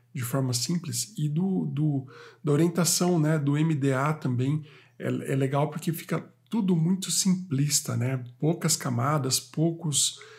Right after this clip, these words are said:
é, componentes arquiteturais. Então aqui a gente tem ali, é, o nosso A D, né? Como ele tá aqui, é, na horizontal e nitidamente dentro dessa infraestrutura, já fica claro que ele serve aqui esses microserviços, né?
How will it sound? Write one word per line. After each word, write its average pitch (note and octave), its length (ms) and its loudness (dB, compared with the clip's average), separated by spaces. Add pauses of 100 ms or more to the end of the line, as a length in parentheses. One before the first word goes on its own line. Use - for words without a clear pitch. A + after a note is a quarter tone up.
(240)
é, F#2+ 100 -2
componentes D3 760 2
arquiteturais. C3+ 840 -2
Então E3+ 200 -2
aqui F3 180 -2
a G3 60 2
gente G#3 260 -2
tem G3 220 2
ali, F3+ 400 2 (420)
é, C#3+ 260 0
o D#3+ 120 2
nosso D#3+ 340 2
A D#3 60 2
D, D#3 420 0 (100)
né? F3 320 0 (440)
Como G3 180 4
ele E3+ 120 4
tá E3+ 180 0
aqui, D3+ 520 -2 (320)
é, C3+ 240 -2
na C3+ 140 2
horizontal C#3 1000 0 (380)
e B2+ 360 -4
nitidamente C#3+ 840 2
dentro D#3 440 2
dessa C3+ 300 0
infraestrutura, C#3 840 -2
já C3+ 160 -2
fica C#3+ 220 -4
claro D3 420 0
que D#3+ 120 -2
ele C#3 80 2
serve C#3+ 480 2
aqui C3 240 -2
esses C3 320 0
microserviços, B2+ 1000 -2
né? C#3 220 -2